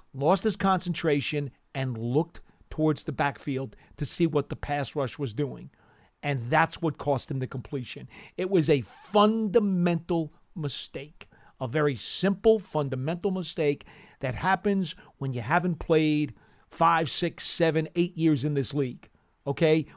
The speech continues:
When you've got minimal experience and you're still raw and you're still green and you haven't played a ton of games in the secondary, those kinds of things will happen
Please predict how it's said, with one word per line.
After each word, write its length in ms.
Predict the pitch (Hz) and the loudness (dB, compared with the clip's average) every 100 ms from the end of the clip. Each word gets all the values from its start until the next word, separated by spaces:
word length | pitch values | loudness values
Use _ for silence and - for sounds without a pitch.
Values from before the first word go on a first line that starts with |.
| - | -4
When 120 | 151 | -2
you've 140 | 131 | 0
got 200 | 180 165 | 2 2
minimal 380 | 139 147 202 240 | 2 4 4 4
experience 680 | 226 - 202 185 175 180 170 | 0 -2 0 2 2 0 -4
and 140 | 139 135 | -6 -6
you're 80 | |
still 440 | 123 - - 196 226 | -6 -2 2 2 4
raw 360 | 190 185 190 196 | 4 4 6 4
and 80 | |
you're 100 | 160 | 2
still 320 | 123 - 202 214 | -2 6 6 6
green 480 | 165 180 175 175 - - - | 2 0 0 -2 -4 -14 -12
and 100 | 151 | -8
you 80 | 147 | -6
haven't 380 | - - 208 214 | -4 0 2 2
played 240 | - 202 | 4 4
a 60 | 151 | 4
ton 300 | - - 208 | -2 2 4
of 100 | 220 | 4
games 260 | 214 220 185 | 4 2 4
in 80 | |
the 80 | 208 | 2
secondary, 760 | - 196 170 170 165 156 160 143 - - _ _ - | 2 2 2 2 4 4 4 0 -8 -20 _ _ -10
those 500 | 117 165 185 226 151 | 6 10 10 8 4
kinds 460 | - 196 202 190 | -2 0 0 2
of 100 | 180 - | 0 0
things 400 | 170 165 156 131 | 0 0 0 -2
will 140 | 165 | -4
happen 500 | - 170 156 165 135 | 0 0 0 -6 -18